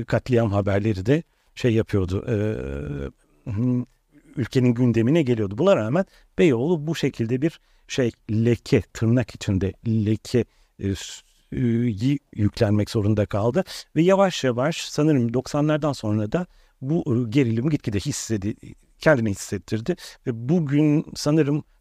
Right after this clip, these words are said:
doksanların Beyoğlu, e, doksanların perasıyla, doksanların,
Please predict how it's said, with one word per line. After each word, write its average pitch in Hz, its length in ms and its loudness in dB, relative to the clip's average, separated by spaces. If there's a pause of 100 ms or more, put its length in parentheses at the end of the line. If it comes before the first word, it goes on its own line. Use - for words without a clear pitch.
doksanların 143 680 0
Beyoğlu, 123 720 0 (680)
e, 113 220 -2
doksanların 143 440 2
perasıyla, 113 800 0
doksanların, 135 540 0